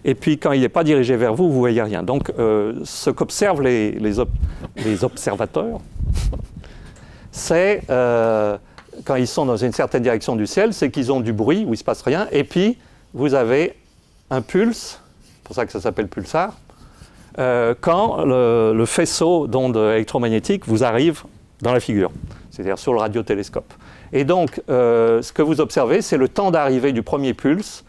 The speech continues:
le temps d'arrivée du deuxième pulse, le temps d'arrivée du troisième pulse, le temps d'arrivée du quatrième pulse. Et ça, c'est des temps propres.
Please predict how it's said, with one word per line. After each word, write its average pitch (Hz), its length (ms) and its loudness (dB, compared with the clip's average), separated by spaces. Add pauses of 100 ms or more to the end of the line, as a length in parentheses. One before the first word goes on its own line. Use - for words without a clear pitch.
(120)
le - 100 -6
temps 165 200 0
d'arrivée 131 420 2
du 107 120 -4
deuxième 113 340 0
pulse, 156 400 -2
le 104 120 -6
temps 139 180 -4
d'arrivée 117 320 0
du 104 140 -4
troisième 117 380 -2
pulse, 143 380 -2
le 117 60 -8
temps - 160 -10
d'arrivée 107 280 -2
du 98 100 -4
quatrième 104 340 -4
pulse. 208 280 -4 (220)
Et 123 60 0
ça, 196 180 0
c'est 170 180 0
des 135 120 0
temps 180 220 -4
propres. - 340 -4